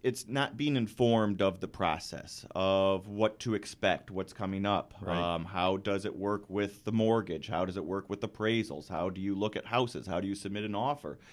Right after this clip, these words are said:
Speaker 1: And what if something goes wrong in the inspection? And I feel, you know, first-time home buyers, they're one of my favorite people to work with 'cause everything's so exciting.
Speaker 2: Yep.
Speaker 1: But at the same time, every little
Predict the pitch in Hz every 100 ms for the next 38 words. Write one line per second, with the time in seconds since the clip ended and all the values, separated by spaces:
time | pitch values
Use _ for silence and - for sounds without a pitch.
0 | - - - 135 160 160 151 143 147 151
1 | 135 110 117 135 104 98 - 110 110 107
2 | - 113 139 - 87 95 110 123 110 110
3 | - - - _ _ - 104 104 104 139
4 | 135 139 113 123 117 101 101 95 - -
5 | - - - _ _ - - 117 117 117
6 | 104 123 117 101 127 107 98 113 143 107
7 | - 107 - 127 131 127 127 107 110 110
8 | 92 - 147 214 90 90 90 87 - -
9 | 143 120 - 147 110 147 170 147 95 -
10 | - 127 135 127 139 135 123 120 147 147
11 | 143 -